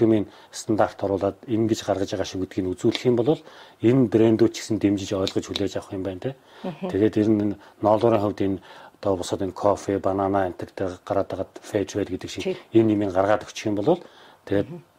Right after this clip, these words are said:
Speaker 1: тэ, энэ чинь бас нэг стандарт эзэмших том юу болчихж байна шүү дээ. Одоо сүлжээний эзэмших болж байна. ийм юм би болгоё гэдэг. Тэгээд энд Англид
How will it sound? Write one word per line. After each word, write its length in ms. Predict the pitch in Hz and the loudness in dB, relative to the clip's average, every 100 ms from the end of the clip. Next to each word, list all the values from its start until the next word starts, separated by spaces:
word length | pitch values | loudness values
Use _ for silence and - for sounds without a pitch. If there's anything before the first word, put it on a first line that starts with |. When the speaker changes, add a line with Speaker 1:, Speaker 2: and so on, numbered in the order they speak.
| - | -2
Speaker 1:
тэ, 160 | 98 | -2
энэ 20 | |
чинь 140 | 90 90 | -2 -8
бас 160 | - | -8
нэг 80 | 101 90 | -10 -10
стандарт 320 | - 101 92 | -4 -4 -4
эзэмших 240 | 85 92 - | -6 -8 -6
том 240 | 101 95 - _ | -6 -6 -8 _
юу 160 | 104 87 | -8 -8
болчихж 240 | - - | -8 -6
байна 80 | 147 147 | -4 -4
шүү 60 | - | -8
дээ. 100 | 85 _ | -16 _
Одоо 100 | - - | -10 -6
сүлжээний 480 | 90 - 98 90 92 - - | -6 -4 -6 -6 -12 -20 -12
эзэмших 380 | 101 104 87 - | -8 -6 -8 -10
болж 120 | 87 - | -12 -14
байна. 100 | - - - - | -20 -20 -18 0
ийм 240 | 151 190 160 | 4 6 6
юм 60 | 131 | 6
би 80 | |
болгоё 320 | 127 107 - 107 | 6 4 4 2
гэдэг. 240 | 104 - | 0 2
Тэгээд 260 | 113 156 - - - - | 4 4 2 -10 -20 -8
энд 240 | - 123 117 | 0 2 2
Англид 800 | 113 110 113 120 113 110 104 | 0 0 -4 -4 0 0 -2